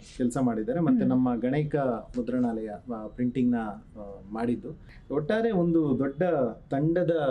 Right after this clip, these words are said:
Speaker 1: ಆ, ಔಟ್‌ಪುಟ್ ಅಂತ ಹೇಳ್ತೀನಿ. ನನಗೆ ತುಂಬಾ ಇಷ್ಟ ಆಯ್ತು, ಯಾಕಂದ್ರೆ ನನಗೂ ಇದೇ ವಯಸ್ಸಿನ ಮಕ್ಳಿರೋರು.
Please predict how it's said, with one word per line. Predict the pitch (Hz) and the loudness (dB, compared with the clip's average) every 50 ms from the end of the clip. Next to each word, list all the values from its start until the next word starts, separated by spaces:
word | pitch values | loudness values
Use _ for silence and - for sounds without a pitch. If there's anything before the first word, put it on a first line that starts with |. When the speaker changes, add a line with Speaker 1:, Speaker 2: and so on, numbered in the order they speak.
| 123 117 131 - - - | 0 -2 -4 -8 -14 -16
Speaker 1:
ಆ, | 120 110 110 107 | -16 -14 -8 -4
ಔಟ್‌ಪುಟ್ | 120 135 127 - 151 151 127 | -4 -4 -2 -2 -2 -2 0
ಅಂತ | 135 127 120 | 0 0 0
ಹೇಳ್ತೀನಿ. | 123 117 110 107 127 131 | -2 -2 -4 -4 -2 -2
ನನಗೆ | 135 143 165 180 185 190 175 156 | 0 0 2 2 2 2 2 0
ತುಂಬಾ | - 151 147 147 147 147 139 | 0 -2 0 0 2 2 2
ಇಷ್ಟ | 127 123 - - | 0 0 0 -2
ಆಯ್ತು, | 139 131 127 | -2 -2 -2
ಯಾಕಂದ್ರೆ | 127 127 135 131 123 | -2 -2 -2 0 0
ನನಗೂ | 120 120 135 135 143 135 131 | 0 0 -2 -2 -2 0 0
ಇದೇ | 120 117 127 131 | 0 0 0 0
ವಯಸ್ಸಿನ | 120 120 120 120 117 - 123 120 | 0 0 -2 -2 -2 -2 -2 -2
ಮಕ್ಳಿರೋರು. | 113 110 110 117 120 117 117 - - 131 127 120 113 113 113 123 - - - - - | -2 -2 -6 -6 -6 -6 -6 -2 -2 0 0 0 0 -2 -4 -6 -10 -12 -16 -20 -20